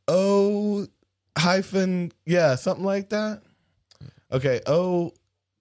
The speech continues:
dash, and then try the Kylie with one L. Not dash, uh,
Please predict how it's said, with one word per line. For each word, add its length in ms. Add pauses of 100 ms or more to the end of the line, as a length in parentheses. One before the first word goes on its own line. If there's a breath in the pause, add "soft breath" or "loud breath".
dash, 600 (540)
and 140
then 120
try 280
the 120
Kylie 420
with 160
one 180
L. 220 (500)
Not 260
dash, 340
uh, 340